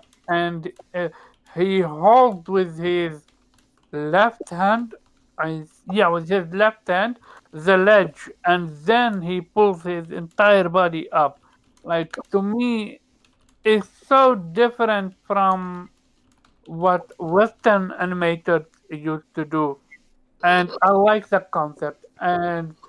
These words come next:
as for the monsters, yeah, one monster I think looks really nice. It's, you can call it an indie game, but the scale is literally around Witcher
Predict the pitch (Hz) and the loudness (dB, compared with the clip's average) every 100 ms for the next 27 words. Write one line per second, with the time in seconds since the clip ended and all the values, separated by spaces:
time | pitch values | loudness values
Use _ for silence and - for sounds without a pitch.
0 | _ - _ 202 220 - - 247 233 220 | _ -20 _ 0 0 0 2 6 6 6
1 | 208 - - 165 190 196 254 269 _ 185 | 2 -2 -8 -4 -2 2 2 0 _ -2
2 | 170 - 214 175 - - - _ _ - | -2 -2 2 2 0 -14 -20 _ _ -10
3 | 165 208 240 226 202 - 180 160 165 - | 0 2 2 0 0 -2 -2 -2 -4 -6
4 | 180 151 151 _ 170 165 170 _ _ _ | -10 -10 -14 _ -8 -6 -8 _ _ _
5 | _ _ 147 160 226 214 202 180 151 143 | _ _ -2 2 2 2 -2 -2 -2 -2
6 | 143 _ 277 302 - _ _ _ - 190 | -8 _ -4 -4 -6 _ _ _ -10 -8
7 | 226 - 160 - 208 233 269 - 202 180 | -4 -2 -2 0 2 2 2 0 -2 -4
8 | - 175 180 220 196 233 254 294 - - | -10 -8 -8 -8 -4 -2 -2 -4 -10 -20
9 | - _ _ 151 165 175 160 196 190 - | -20 _ _ 0 2 2 2 2 2 -2
10 | _ - 226 226 208 175 180 202 185 160 | _ 4 6 8 6 2 0 2 2 2
11 | 196 214 - 214 196 190 185 - - 175 | 2 2 2 0 0 -2 -4 -8 -6 0
12 | 185 175 170 165 160 - _ - 139 - | 2 2 0 -8 -16 -20 _ -20 -20 -20
13 | - 175 208 - 202 | -2 2 2 2 0